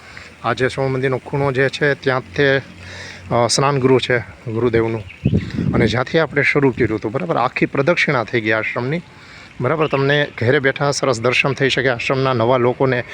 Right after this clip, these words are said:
પૂરી માહિતી મળે એ માટે મેં પ્રયત્ન કર્યો છે. વીડિયો ગમે તો લાઈક કરજો, કોમેન્ટ નાખજો, બધા સાથે શેર કરજો, બરાબર? અને આનંદ આશ્રમ ચોક્કસ પધારજો. આ જો જે લીમડો વાત કરી હતી ને પોપટની ને, અહીંથી આપણે આવ્યા હતા, બરાબર છે? આ જે ગેટ છે,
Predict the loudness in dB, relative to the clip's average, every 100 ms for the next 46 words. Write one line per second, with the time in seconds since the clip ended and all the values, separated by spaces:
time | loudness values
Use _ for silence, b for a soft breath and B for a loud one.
0 | B B B 2 4 2 0 2 2 2
1 | 0 0 0 0 -2 -2 0 0 2 0
2 | 0 2 2 2 2 4 2 2 2 2
3 | 0 0 -2 0 -2 0 0 0 -2 0
4 | 0 0 B B B B B -10 -4 0
5 | 0 0 -2 0 0 0 0 -2 -2 -4
6 | -6 B B -2 -2 -2 -4 -4 -2 0
7 | 0 0 0 0 -2 -2 -4 -2 -4 -4
8 | -4 -4 -6 -8 B B B B -2 0
9 | 2 2 2 2 2 0 -2 -4 -4 -6
10 | -6 -6 -6 -6 -6 -6 -6 -6 -6 -4
11 | -6 -6 -10 -12 -16 -20 B B B B
12 | B -4 -2 -2 -4 -6 -6 -6 -2 -2
13 | 0 0 -2 -6 -6 -6